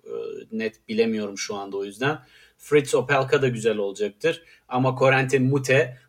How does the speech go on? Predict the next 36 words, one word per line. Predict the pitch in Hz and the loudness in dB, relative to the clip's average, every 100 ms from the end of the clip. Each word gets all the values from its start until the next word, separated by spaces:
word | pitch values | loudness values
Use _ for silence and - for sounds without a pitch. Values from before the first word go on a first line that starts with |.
| - | -8
ve, | 110 123 | 2 4
e, | 120 - 117 110 | 4 0 -2 -2
servisi | - 120 117 117 120 - 147 147 143 - | 0 0 0 0 -6 -2 2 2 0 -6
çok | - 147 139 | 2 2 4
çok | 135 127 | -2 -2
formda | 127 123 123 120 | -2 -2 0 -2
bir | 117 | 0
Raonic. | 123 131 123 127 - - - | 2 2 0 -2 -4 -6 -2
E, | 117 117 | -2 -2
orası | - 131 156 - 127 | -2 0 0 -2 -2
bayağı, | 233 120 127 123 - _ 123 | 0 0 -2 -4 -16 _ -4
orada | 120 117 123 | -2 0 0
alev | 127 120 | 2 4
alan | 113 120 117 | 4 2 0
bir | |
maç | 117 127 117 | -2 -2 0
olacaktır | 113 123 123 110 | 0 -2 -2 -4
orada. | 104 98 131 160 - _ _ _ _ _ | -2 0 0 -2 -4 _ _ _ _ _
E, | - - - - - _ _ _ _ _ _ | -16 -14 -16 -20 -20 _ _ _ _ _ _
dört | 147 139 127 | 2 4 0
maçta | 123 - 156 139 | -2 2 2 4
birbirinden | 131 123 123 139 143 | 2 0 0 0 0
güzel | 135 139 | 2 6
olacaktır. | 123 110 110 - 165 | 4 4 0 0 -4
Tabii | - 127 127 | -2 -2 -2
ki | 127 160 160 - - - | -4 0 0 -2 -18 0
Djokovic | 147 143 143 127 - | 2 4 2 2 -4
T | - 135 | 2 2
F | 143 | 4
O | 143 | 0
maçı | 131 123 147 156 147 | 0 0 2 2 2
çok | 139 123 | -2 -2
uzun | 123 147 | -4 -4
sürmez | - 123 123 110 | -4 -4 -2 -4
gibime | 107 123 | -6 -4
geliyor. | 131 113 101 | -2 -2 -4